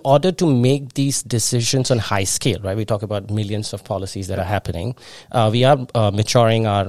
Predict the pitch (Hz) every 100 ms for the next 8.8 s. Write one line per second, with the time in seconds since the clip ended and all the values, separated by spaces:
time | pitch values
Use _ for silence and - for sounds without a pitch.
0 | - 104 98 92 101 110 - - 104 95
1 | - 120 110 104 104 104 98 101 101 98
2 | - 98 - _ 110 104 110 98 104 147
3 | - 107 - 110 110 - 120 107 104 110
4 | 110 107 104 104 101 101 95 110 117 147
5 | 110 101 - 107 101 98 - 107 104 95
6 | 98 98 98 - 151 165 - 180 208 -
7 | - 107 101 - - 120 139 160 151 135
8 | 139 127 139 120 104 104 110